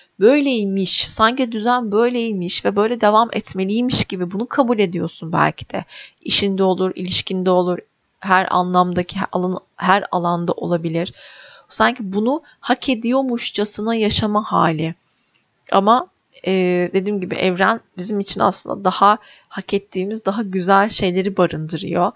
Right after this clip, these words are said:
Daha güzel şeyler var. E, ama biz tabii ki öğrendiğimiz şekilde devam ediyoruz. Diyoruz ki bu şartlarda bu parayı almak, e, doğru yani hani, eh,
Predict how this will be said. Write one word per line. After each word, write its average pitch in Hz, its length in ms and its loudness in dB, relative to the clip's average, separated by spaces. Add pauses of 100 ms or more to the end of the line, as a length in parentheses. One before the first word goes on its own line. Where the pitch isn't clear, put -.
(340)
Daha 190 160 0
güzel 190 360 2
şeyler 185 440 4
var. 175 300 2 (160)
E, 160 340 -2 (100)
ama 190 360 0 (380)
biz - 140 -6
tabii 180 240 -2
ki - 120 2
öğrendiğimiz 190 640 2
şekilde - 380 -8
devam 165 380 0
ediyoruz. 165 640 -6 (480)
Diyoruz 196 300 2
ki 196 120 -10
bu 233 60 -8
şartlarda 185 640 0
bu 196 60 -12
parayı 180 360 0
almak, 170 580 -2 (380)
e, 190 480 -2 (880)
doğru 202 500 6
yani 175 360 2
hani, - 300 -8 (500)
eh, 202 220 2